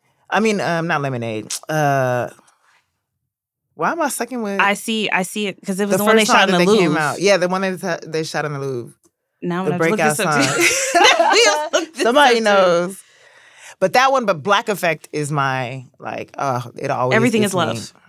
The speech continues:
Speaker 1: Everything Is Love. That was the
Speaker 2: Yes.
Speaker 1: fir-, but what was the first single that they dropped that Quavo was
Speaker 2: Um,
Speaker 1: doing all the sound effects on?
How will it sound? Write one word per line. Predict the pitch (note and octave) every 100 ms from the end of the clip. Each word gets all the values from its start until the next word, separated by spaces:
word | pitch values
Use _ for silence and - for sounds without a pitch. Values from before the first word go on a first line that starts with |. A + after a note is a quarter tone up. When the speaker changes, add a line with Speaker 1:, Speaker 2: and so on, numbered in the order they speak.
| _
Speaker 1:
Everything | D3 E3+ F3
Is | E3 D3
Love. | C#3+ C#3+ C3+ - -
That | A3+
was | D#4
the | D4+
Speaker 2:
Yes. | A#3
Speaker 1:
fir-, | B3 B3
but | F#3 G3+
what | A#3+
was | A#3+
the | A3
first | G3+ G#3 -
single | - F#3+ E3
that | D3
they | C#3+
dropped | C3 A#2+ G#2 - _ _ -
that | D#3
Quavo | E3+ F#3 F3 E3 C#3+
was | C3+
Speaker 2:
Um, | -
Speaker 1:
doing | C#3+ C#3
all | C3
the | B2
sound | C#3 B2+
effects | B2 B2+ A2
on? | A2 G#2+ -